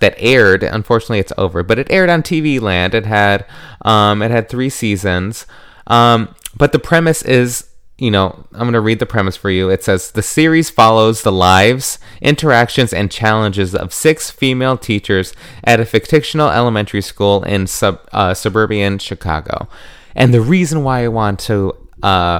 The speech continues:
recommend this is 'cause obviously the subject line is teacher fatigue, but this is such a funny show. Even if you aren't a teacher, you're gonna take away from this. This honestly goes into some of the, obviously exaggerated,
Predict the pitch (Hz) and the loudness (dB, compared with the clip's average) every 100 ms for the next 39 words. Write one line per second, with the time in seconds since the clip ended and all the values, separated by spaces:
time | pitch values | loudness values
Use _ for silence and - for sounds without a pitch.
0 | - 107 113 101 90 87 85 82 - 98 | -2 -2 -2 -2 -2 -2 -4 -6 -10 -8
1 | - 104 104 - 104 85 92 - 85 92 | -2 -2 -2 -4 -4 -2 -4 -2 -4 -4
2 | - 85 82 - - - 110 107 - - | -6 -6 -6 -8 -10 -8 -8 -8 -8 -8
3 | 117 - - - - - - 131 120 151 | -6 -8 -12 -16 -16 -18 -2 2 4 2
4 | - 180 - - 135 - - 131 113 - | 2 0 0 2 2 0 -2 0 0 -6
5 | - 113 110 110 110 107 - - - 117 | -2 0 0 -2 -2 -4 -8 -12 -4 0
6 | 95 95 95 135 143 151 131 113 107 104 | 2 2 2 0 0 -2 -2 -4 0 -2
7 | - 104 - 104 - 101 95 95 85 110 | -2 -8 -6 -8 -6 -6 -4 -6 -6 -8
8 | 95 92 87 101 90 92 - - - - | -4 -4 -4 -4 -4 -6 -10 -18 -18 -20
9 | - 139 170 - 107 113 127 - 139 110 | -8 0 0 2 0 2 0 -2 -4 0
10 | 98 101 104 - 107 104 - 110 104 - | 2 2 0 -4 -4 -4 -4 -2 -2 -4
11 | - 110 101 - 107 95 - 95 85 - | -2 0 0 -2 -2 -2 -4 -4 -2 2
12 | 147 139 - 127 98 87 - 80 90 - | 2 2 -2 0 0 0 -2 0 0 -4
13 | 73 69 73 76 - | -8 -6 -6 -6 -8